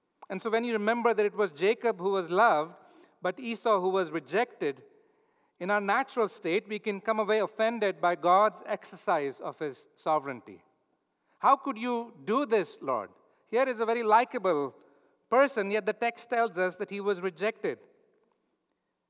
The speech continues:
If you and I are offended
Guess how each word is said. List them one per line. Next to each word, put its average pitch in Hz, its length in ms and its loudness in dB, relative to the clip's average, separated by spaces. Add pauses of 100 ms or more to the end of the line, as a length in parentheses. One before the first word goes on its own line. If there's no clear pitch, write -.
(840)
If 185 160 -14
you 240 100 -2
and 220 100 0
I 202 240 2
are 180 200 -4
offended 185 600 -4